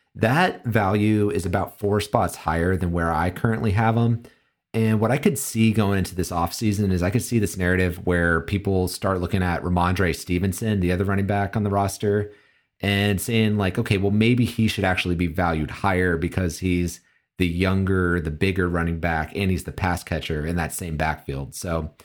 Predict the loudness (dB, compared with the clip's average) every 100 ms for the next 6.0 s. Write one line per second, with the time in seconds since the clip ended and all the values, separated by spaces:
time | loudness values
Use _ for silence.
0 | _ _ _ _ 0 2 2 0 2 2
1 | 4 0 0 0 2 4 2 -2 0 2
2 | 4 4 2 0 0 0 2 2 0 -2
3 | -2 0 0 0 0 -2 -2 -2 -4 -4
4 | -2 -2 -2 -2 0 0 0 -2 -6 -8
5 | -8 -4 -2 0 -2 -2 -2 -2 -4 -8